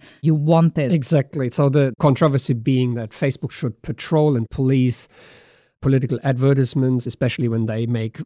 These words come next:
Speaker 2: intentionally untruthful claims. And so she wanted to force Facebook's hand to make a decision about this.
Speaker 1: And their decision was that they will allow advertising. Mark Zuckerberg said that he does not think it is right for a company to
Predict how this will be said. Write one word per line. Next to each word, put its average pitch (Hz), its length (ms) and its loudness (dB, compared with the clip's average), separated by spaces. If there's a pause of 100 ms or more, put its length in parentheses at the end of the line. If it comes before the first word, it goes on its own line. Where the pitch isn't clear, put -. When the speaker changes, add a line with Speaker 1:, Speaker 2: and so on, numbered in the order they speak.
Speaker 2:
intentionally 147 640 2
untruthful 131 680 -2
claims. 196 460 2
And 131 160 -2
so 143 140 0
she 156 180 2
wanted 175 300 0
to 143 100 0
force - 960 -4 (100)
Facebook's - 680 -6
hand 117 460 -6
to 127 100 -10
make 110 200 -6
a 120 60 -8
decision 120 480 -2
about 104 320 -14
this. - 260 -20
Speaker 1:
And 175 200 2
their 208 160 4
decision 180 480 2
was 175 400 0
that 160 180 0
they 170 160 4
will 190 340 4
allow 151 600 2
advertising. 220 720 4 (260)
Mark 185 200 2
Zuckerberg 190 480 0
said 165 220 0
that 160 160 -2
he 160 100 0
does 156 160 0
not 151 260 -2
think 233 340 6
it 160 140 -2
is 147 160 -2
right 185 320 0
for 151 160 -2
a 139 60 -4
company 160 400 -2
to 143 160 -6